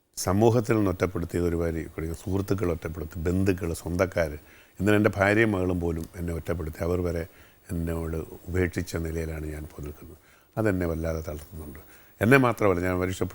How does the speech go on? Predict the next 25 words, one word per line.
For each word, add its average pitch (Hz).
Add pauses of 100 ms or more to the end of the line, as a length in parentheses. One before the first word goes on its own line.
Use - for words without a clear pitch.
പല 95
കുടുംബങ്ങളിലും 87
ക്യാൻസർ 85
വന്നവരെ, 82
ഒരു 78
സമൂഹത്തിനാണ് 104
ക്യാൻസർ 85 (640)
എന്നൊരു 90
കണ്ടെത്തൽ, 85
ഒരു -
തിരിച്ചറിവ് 85
എനിക്ക് 78
വന്നു. 73 (460)
നമ്മുടെ 92
കൂടെ 95
നടന്നവർ, 92 (100)
കൂടെ 90
കുടിച്ചവർ, 95
കൂ-, 85
കൈപിടിച്ചുയർത്തിയവർ, 95 (520)
ഏഹ്, 85
എല്ലാവരും 113
നമ്മളെ 95
ഒറ്റപ്പെടുത്തിയൊരു 90
അനുഭവം 80